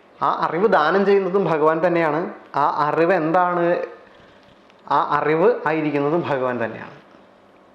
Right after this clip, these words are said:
അത് ആണെങ്കിലോ ഏറ്റവും പഴയതാണ്.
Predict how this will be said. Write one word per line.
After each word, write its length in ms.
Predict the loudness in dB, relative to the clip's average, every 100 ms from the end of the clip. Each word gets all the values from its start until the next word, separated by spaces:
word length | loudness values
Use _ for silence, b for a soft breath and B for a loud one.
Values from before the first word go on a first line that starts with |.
| _ -20 -20 -20 -20 -20 B B B
അത് 280 | -2 0 0
ആണെങ്കിലോ 500 | 0 0 -2 -2 -2 -4
ഏറ്റവും 720 | -8 -12 -14 -4 -2 -2 -2
പഴയതാണ്. 680 | -2 0 0 0 -2 -6